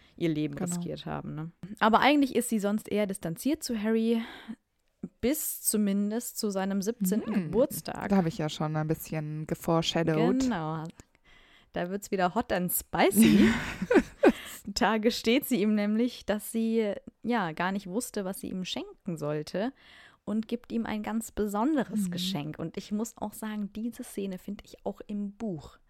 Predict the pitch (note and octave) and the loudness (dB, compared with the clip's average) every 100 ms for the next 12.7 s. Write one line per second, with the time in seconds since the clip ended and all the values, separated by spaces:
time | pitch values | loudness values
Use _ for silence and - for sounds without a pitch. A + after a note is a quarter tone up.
0 | _ - G3 A#3+ C4+ - - - - - | _ -10 -6 -4 -6 -10 -16 -20 -20 -14
1 | - A#3+ F#3 C#3+ C#3+ C#3+ D#3 B3 - - | 0 2 2 -2 -8 -8 -6 -8 -10 -20
2 | - - - G#3 A3 G3+ G3 G3 F#3+ A#3 | -20 -8 -2 0 0 2 2 4 4 4
3 | C#4 A3 A3+ - A3 - B3+ B3+ C4 G#3 | 4 2 0 2 -2 2 4 6 6 4
4 | D#3+ F3 F3+ E3+ E3+ E3+ F3+ F3 F3 G3 | 2 0 2 -2 -2 0 0 0 -2 -4
5 | F#3+ G3 F#3+ A3 A3 G#3+ - A3+ A#3+ B3 | -2 -2 0 -2 0 -2 0 -2 0 -2
6 | G3+ G3+ - - F#3+ F3 G3 - - - | -2 -2 -4 -6 -6 -2 -4 -4 -20 -20
7 | - _ - G3 G#3 B3 B3 - G#3 G#3 | -20 _ -2 2 4 2 0 0 0 0
8 | - G#3+ F#3+ F3+ D#3+ D#3 G3 F#3+ E3+ F3+ | -2 -2 0 -2 -2 0 4 6 4 2
9 | G#3+ G#3 G3+ - G#3 G#3 G3 F#3+ F3 F#3 | 0 0 -2 0 0 2 0 0 -2 -2
10 | F#3+ G3 G3 G3 G3 F#3+ G3 F#3+ F#3 E3+ | 0 0 0 0 0 0 0 0 -4 -6
11 | F3 F3 F3 F3+ - F#3+ F3 - - F3 | -6 -4 -4 -6 -6 -6 -6 -6 -4 -2
12 | F3+ G#3+ - G3+ F#3+ F#3 F#3+ | -2 -6 -2 0 0 0 -2